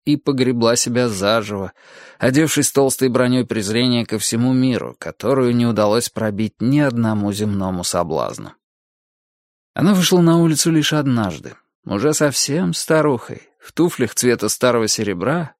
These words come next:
и шляпке, украшенной крошечными цветочками. Это случилось в то время, когда в Макондо появился вечный жид и навлёк на город такую жару, что птицы врывались в комнаты сквозь проволочные сетки на окнах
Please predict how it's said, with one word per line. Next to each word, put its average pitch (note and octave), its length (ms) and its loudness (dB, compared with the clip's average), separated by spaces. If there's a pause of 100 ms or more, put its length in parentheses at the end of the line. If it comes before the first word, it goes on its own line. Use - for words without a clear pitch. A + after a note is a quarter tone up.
(120)
и G3 100 -4
шляпке, A#2+ 540 0
украшенной A#2+ 560 0
крошечными G2+ 680 -4
цветочками. - 880 -8 (960)
Это G3 220 2
случилось F3 520 2
в - 40 -6
то C#3+ 160 4
время, E3 380 2 (500)
когда F#3 340 4
в F3+ 60 4
Макондо E3+ 560 2
появился D3 640 2
вечный C#3 640 0
жид C#3 580 -4 (200)
и D#3+ 80 4
навлёк D#3+ 400 2
на D3+ 160 2
город D3 400 2
такую D3 520 0
жару, D3+ 420 -2 (420)
что - 260 0
птицы D#3 340 0
врывались B2+ 480 2
в - 60 -16
комнаты C#3 420 0
сквозь G2+ 320 -2
проволочные A#2+ 560 0
сетки A#2 360 -2
на G2 220 0
окнах C#3+ 580 -2